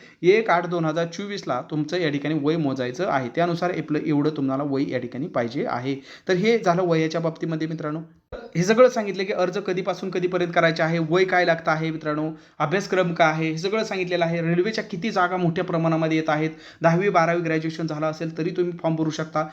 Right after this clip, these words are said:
ओके, त्यामुळे आता अभ्यासाला तुटून पडा, रेल्वे भरती प्लस सरळ सेवा प्लस आत्ता जे एमटीएस सांगितलं त्याची पण तुम्हाला याच्यामध्ये मित्रांनो सर्व कंटेंट भेटून जाणार आहे. लाईव्ह क्लास आहेत, रेकॉर्डेड आहेत, नोट्स आहेत, टेस्ट आहेत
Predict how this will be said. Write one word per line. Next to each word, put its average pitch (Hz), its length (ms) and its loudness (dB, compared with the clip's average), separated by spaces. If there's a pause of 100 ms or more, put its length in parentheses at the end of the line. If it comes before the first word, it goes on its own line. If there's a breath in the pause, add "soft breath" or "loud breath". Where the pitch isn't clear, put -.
(160 loud breath)
ओके, 240 200 0
त्यामुळे 226 400 2
आता 208 340 0
अभ्यासाला 208 460 -2
तुटून 190 320 -6
पडा, 185 220 -2 (120)
रेल्वे 170 260 2
भरती 185 380 0
प्लस 185 460 -2
सरळ 180 220 0
सेवा 180 220 -4
प्लस 190 280 -6
आत्ता 165 260 -2
जे 202 160 -2
एमटीएस 175 320 0
सांगितलं 175 340 0 (280 loud breath)
त्याची 175 200 0
पण 233 140 2
तुम्हाला 180 280 2
याच्यामध्ये 165 380 0
मित्रांनो 160 320 -2
सर्व 160 320 -2
कंटेंट 156 380 -2
भेटून 139 240 -4
जाणार 135 300 0
आहे. 143 280 0 (280 loud breath)
लाईव्ह 160 360 4
क्लास 185 220 -2
आहेत, 185 360 -2
रेकॉर्डेड 170 380 -2
आहेत, 175 320 0 (100)
नोट्स 175 360 0
आहेत, 175 260 0 (100)
टेस्ट 190 280 -2
आहेत 175 220 0